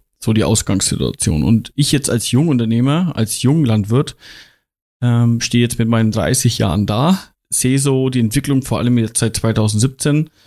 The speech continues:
ähm, schaue ich so zurück und gucke einfach, was passiert momentan in der Politik, äh, und was,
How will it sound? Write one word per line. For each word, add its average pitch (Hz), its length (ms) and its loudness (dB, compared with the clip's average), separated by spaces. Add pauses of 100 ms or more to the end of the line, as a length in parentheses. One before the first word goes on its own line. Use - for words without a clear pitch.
(340)
ähm, 120 760 0
schaue 113 260 0
ich 117 80 0
so 120 140 0
zurück 107 500 -2 (420)
und 123 100 -4
gucke 135 200 -2
einfach, 113 260 0
was 107 140 -2
passiert - 460 -4
momentan 110 580 2
in 107 140 0
der 104 80 2
Politik, 113 720 -2
äh, 113 220 2
und 110 340 -2
was, 123 360 0